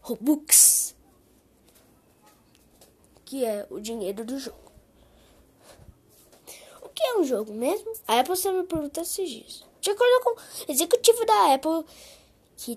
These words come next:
testemunhou durante o julgamento Epic Games versus Apple, um jogo tem um começo, um fim e desafios.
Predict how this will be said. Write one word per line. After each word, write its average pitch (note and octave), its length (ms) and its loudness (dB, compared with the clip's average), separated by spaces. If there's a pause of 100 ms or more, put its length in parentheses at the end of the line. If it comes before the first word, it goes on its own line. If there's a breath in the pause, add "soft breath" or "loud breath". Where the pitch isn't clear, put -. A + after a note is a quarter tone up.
testemunhou E4+ 840 4
durante G#3 840 -2
o A#3 200 -6
julgamento D#4 920 0
Epic - 680 0
Games A#3+ 460 0
versus A3 520 -4
Apple, C#4+ 460 2 (1080 loud breath)
um A#4+ 240 8
jogo E4+ 300 4
tem E4+ 220 2
um F4+ 60 4
começo, D4+ 760 0 (640)
um F#4 160 4
fim D4+ 480 0
e D#4 60 2
desafios. D#4+ 720 -2